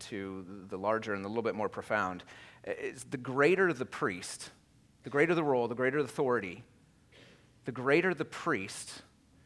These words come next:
the greater the ministry they'll be able to have on your behalf.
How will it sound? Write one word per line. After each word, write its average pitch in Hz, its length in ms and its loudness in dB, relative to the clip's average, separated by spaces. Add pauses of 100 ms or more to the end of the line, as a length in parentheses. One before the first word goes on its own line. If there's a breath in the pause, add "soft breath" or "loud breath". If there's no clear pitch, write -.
(360 soft breath)
the 120 60 -8
greater 135 800 4 (220)
the 120 100 0
ministry 117 500 -2
they'll 101 140 -4
be 104 120 0
able 101 120 -2
to 92 60 -2
have 90 240 -4
on 95 80 -10
your 95 100 -8
behalf. 78 460 -8